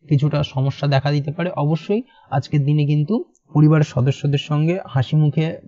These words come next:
ভালোভাবে আচার ব্যবহার করুন, সেটাই আপনার জন্য ভালো। আর্থিক দিক থেকে যেটা দেখা যাচ্ছে, আজ অর্থ সংক্রান্ত বিষয় নিয়ে কিছুটা সমস্যা হতে পারে। ছোটোখাটো বিষয় নিয়ে আর্থিক কারণে বন্ধু বান্ধবের সঙ্গে সম্পর্কের অবনতি হতে পারে।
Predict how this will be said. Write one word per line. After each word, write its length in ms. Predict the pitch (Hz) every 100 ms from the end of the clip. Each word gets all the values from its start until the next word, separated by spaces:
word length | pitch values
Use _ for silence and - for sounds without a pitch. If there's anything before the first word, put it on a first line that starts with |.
| -
ভালোভাবে 560 | 113 135 143 147 147 131 -
আচার 260 | 127 143
ব্যবহার 300 | 143 143 151
করুন, 240 | 143 165 185
সেটাই 300 | 127 135 135
আপনার 240 | 127 139
জন্য 220 | 131 165
ভালো। 340 | 147 123 113 139 _ _ _ _ _ _
আর্থিক 400 | 135 156 - 214
দিক 220 | 202 190
থেকে 180 | 208 196
যেটা 220 | 180 160
দেখা 220 | 143 127 135
যাচ্ছে, 320 | 139 - 196
আজ 320 | 143 131 127 -
অর্থ 240 | 139 -
সংক্রান্ত 540 | 165 165 143 147 143
বিষয় 380 | 147 131 123 151
নিয়ে 140 | 160 175
কিছুটা 360 | 143 127 139
সমস্যা 460 | 127 131 131 - 147
হতে 200 | 143 156
পারে। 220 | 151 208 359 _ _ _ _ _
ছোটোখাটো 480 | - 156 156 156 160
বিষয় 340 | 143 139 147
নিয়ে 180 | 147 151 147
আর্থিক 420 | - 127 - 175 151 -
কারণে 460 | 143 139 147 151 143
বন্ধু 360 | 135 143 151 151
বান্ধবের 320 | 147 147 147
সঙ্গে 320 | - 147 147
সম্পর্কের 520 | - 123 117 127 135
অবনতি 460 | - 123 143 143 147
হতে 200 | 139 147
পারে। 220 | 156 214